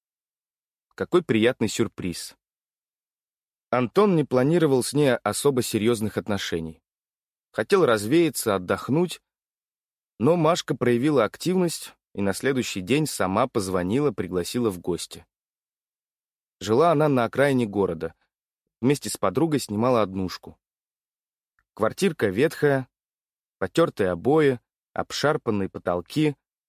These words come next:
в ванной местами не было плитки. Да и ладно-то с ремонтом. Там бы хоть прибрать. Уборки жильё Машки явно не знало.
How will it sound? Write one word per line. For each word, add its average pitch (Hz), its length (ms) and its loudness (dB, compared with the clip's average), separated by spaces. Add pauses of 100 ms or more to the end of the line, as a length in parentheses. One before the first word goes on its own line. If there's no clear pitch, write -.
(160)
в 92 80 -14
ванной 135 320 2
местами 107 460 0
не 113 140 2
было 98 200 0
плитки. 113 640 -4 (1600)
Да 107 120 2
и 113 60 4
ладно-то 156 400 2
с - 100 -6
ремонтом. 110 640 0 (720)
Там 135 180 0
бы 110 80 0
хоть - 240 -2
прибрать. 104 640 -2 (2000)
Уборки 151 440 2
жильё 120 380 2
Машки 143 400 0
явно 123 340 0
не 120 160 2
знало. 92 480 -4